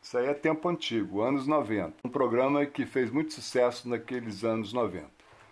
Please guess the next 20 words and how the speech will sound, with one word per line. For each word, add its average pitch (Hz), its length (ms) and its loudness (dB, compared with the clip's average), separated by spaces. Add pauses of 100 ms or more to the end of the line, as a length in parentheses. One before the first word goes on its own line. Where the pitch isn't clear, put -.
(1000)
Nesta 156 320 4
foto 190 460 4
eu 180 60 6
estou 160 240 2
entrevistando 139 960 2
o 127 440 4
prefeito 127 720 0
de 113 40 -8
Juiz 117 240 0
de 104 80 -6
Fora, 120 300 4
Alberto 110 380 2
Bejani, 123 520 4
ao 135 120 4
fundo 139 440 2
ministro 120 500 2
das 113 240 -2
Comunicações, 117 960 0
Hélio 110 240 2
Costa. 160 640 2